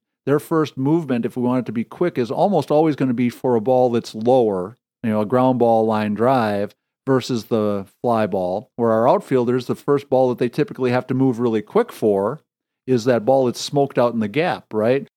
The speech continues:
So again, trying to adjust your, your strategy to make sure that it fits the kids that, uh, and the players in the positions that they're playing and all that different kind of stuff. But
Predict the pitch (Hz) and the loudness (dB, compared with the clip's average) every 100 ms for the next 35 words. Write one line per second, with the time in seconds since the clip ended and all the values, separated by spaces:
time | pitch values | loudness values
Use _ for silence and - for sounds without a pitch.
0 | - 151 151 131 - 156 151 143 127 117 | -2 0 2 0 0 -2 0 0 0 0
1 | 156 156 - 156 143 139 139 131 143 139 | 0 -2 0 2 2 2 -2 -2 0 2
2 | 139 131 123 123 123 120 - 127 120 117 | 2 0 0 2 0 0 0 2 2 0
3 | - 127 - 127 135 120 120 107 - 120 | -2 -4 -4 -2 0 0 -2 -6 0 2
4 | 113 110 - 120 110 113 - 120 117 117 | 4 0 -2 -2 0 0 0 2 4 2
5 | 107 110 104 127 117 - 110 120 - 107 | 0 -8 -2 2 2 0 0 -2 -2 -4
6 | 110 107 - 107 107 107 104 101 95 98 | -2 -4 0 0 2 2 2 0 -2 -4
7 | 104 101 117 101 _ _ 131 131 | -4 -4 -2 -4 _ _ 0 0